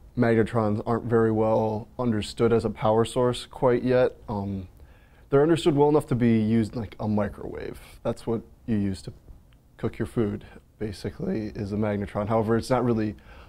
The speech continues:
a controlled magnetron, so we're looking at how we can control them. And the main way to do this is with frequency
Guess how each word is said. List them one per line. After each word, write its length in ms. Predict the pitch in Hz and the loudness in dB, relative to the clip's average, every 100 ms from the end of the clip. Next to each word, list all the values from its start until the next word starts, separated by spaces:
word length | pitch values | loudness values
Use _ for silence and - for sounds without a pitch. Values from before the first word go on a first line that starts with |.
| - | -12
a 60 | - | -10
controlled 580 | - 120 - 123 113 104 | -2 -4 2 4 4 2
magnetron, 600 | 110 104 98 - - 98 | 0 0 -2 -4 -8 -6
so 100 | - | -4
we're 80 | 107 | -2
looking 320 | 107 107 104 | -2 -2 -4
at 160 | 98 104 | -4 -4
how 180 | 110 | -2
we 140 | 101 98 | -2 -4
can 280 | - 185 - | -6 -6 -8
control 500 | - 104 - 107 98 | -10 -10 -2 -2 -2
them. 240 | 101 95 | -6 -6
And 160 | 107 104 | -6 -2
the 60 | |
main 600 | 113 120 123 123 120 117 - | 0 2 2 2 2 -2 -2
way 580 | 226 214 208 202 196 - - | 0 2 2 0 -4 -10 -20
to 100 | - | -12
do 140 | - 214 | -6 0
this 380 | 202 - - - | 0 -2 -6 -6
is 260 | 113 98 - | -4 -4 -6
with 200 | 104 - | -10 -10
frequency 520 | - 117 113 98 | -2 0 0 -4